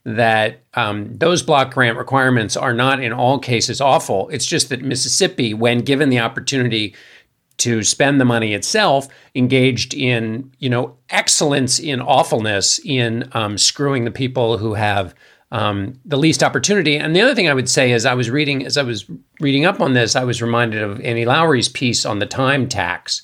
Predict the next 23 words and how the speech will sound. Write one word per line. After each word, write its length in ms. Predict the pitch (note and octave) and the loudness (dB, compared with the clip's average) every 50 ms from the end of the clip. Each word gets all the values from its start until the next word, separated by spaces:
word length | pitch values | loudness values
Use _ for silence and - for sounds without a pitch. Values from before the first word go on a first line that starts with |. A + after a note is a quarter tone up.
| _ - - - - - - - - | _ -20 -20 -20 -20 -20 -18 -6 -2
um, 500 | A#2 A2+ A2 A2 G#2+ G#2+ G#2+ A2 - - _ | 0 2 2 0 0 -2 -4 -8 -10 -14 _
you 200 | - C4+ F#3+ C3 | -14 -6 -2 0
know, 180 | A#2 A#2 A2 A2+ | 0 0 0 0
which 280 | A#2 A#2+ A2+ - - C3 | 0 -2 -2 0 0 0
is 140 | A#2+ G#2 | 0 0
the 140 | B2+ C3 A#2 | 2 2 2
idea 360 | A2+ A2+ A#2 B2 C3+ C3 A#2+ | 2 2 0 2 2 2 2
basically 520 | G2+ A2+ C3+ A2+ - C3 B2+ B2 A2+ F#2+ - - _ - | 2 2 0 0 0 0 0 -4 -4 -4 -8 -16 _ -8
to 100 | - C#3+ | -6 -4
get 200 | A#2+ D3 D#3 D3+ - | 0 2 2 2 2
any 300 | F3+ E3+ F#3 G3 F#3+ D#3 | 0 0 2 2 0 0
public, 380 | - - C3+ C3 C3+ C3+ C3+ C3 - - - - | 0 0 0 0 0 0 -2 -4 -10 -10 -10 -4
uh, 240 | B2+ B2 A#2+ A#2 - | -2 0 0 0 -2
funds, 540 | - - - E4 E4 A3+ F3 D#3+ - - - - - - - - | -4 -4 -4 -2 -2 -2 -2 -4 -4 -6 -8 -12 -20 -20 -12 -4
it 140 | D#3 D3+ B2+ | -2 -2 0
requires 640 | C3+ C3 - - D#3+ C#3+ C#3+ D3 C#3+ C3+ A#2 - B2 | -2 -4 -2 0 2 4 4 4 4 2 0 -2 -4
this 240 | B2+ A2 G2+ - | -4 -4 -4 -4
Byzantine 1200 | - - - - - C3 - E3+ E3+ D#3 - D3+ C#3 C3 - - C#3 C3+ C3 C3 B2 A#2+ A#2 B2 - - - _ - | -6 -8 -16 -12 -10 -4 0 0 0 2 2 2 2 2 0 0 0 0 0 0 0 0 -2 -4 -10 -20 -20 _ -4
hoop 240 | - A3 B3+ B3+ - | 0 0 0 0 0
jumping. 580 | - - G#2+ G#2 - - A#2 A#2 A#2+ A#2 - | -2 -2 -2 -2 -4 -6 -10 -8 -10 -12 -6
And 300 | - C3+ C#3 C#3 C#3 - | -4 -2 0 0 0 0
as 340 | - C#3+ C3+ C3+ C3+ B2 - | 0 0 0 0 0 0 -2
the, 360 | C#3+ B2 B2+ C3 B2+ B2+ B2+ | -2 0 2 2 2 2 0